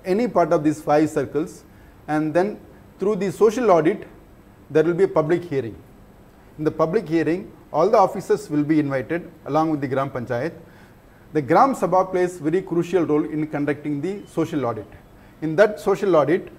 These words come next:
it is not that the Gram, uh, the officers, the government employees, the government officers or the Gram, uh,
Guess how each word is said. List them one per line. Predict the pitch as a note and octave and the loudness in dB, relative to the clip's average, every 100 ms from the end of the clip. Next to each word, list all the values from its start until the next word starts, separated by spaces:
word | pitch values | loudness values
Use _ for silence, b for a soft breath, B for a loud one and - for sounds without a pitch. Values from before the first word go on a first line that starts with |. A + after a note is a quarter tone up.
| B B B | B B B
it | E3 | -2
is | G3 | 0
not | G3+ A#3 A#3+ | 4 4 4
that | G#3 | 4
the | F3 | 4
Gram, | D3+ E3 F3 F#3 | 4 2 2 0
uh, | D#3+ | -2
the | C#3+ D3+ D3+ | 4 4 2
officers, | D3+ G3+ G#3 G3+ G3 G3 | -2 -6 0 4 4 0
the | C#3+ D3+ | -4 -2
government | C#3 D#3 F3+ F3+ | 2 2 2 0
employees, | D3+ E3 E3+ D#3+ | 0 2 2 2
the | E3 | 0
government | C3+ D#3 E3 | 2 4 4
officers | D#3+ E3 D#3+ E3+ E3 E3 | 2 0 -2 -2 -2 0
or | D3+ | 0
the | C#3+ C#3+ | 0 0
Gram, | C#3 D3+ D#3+ D#3+ | 0 0 0 -2
uh, | D3+ C#3+ | -2 -2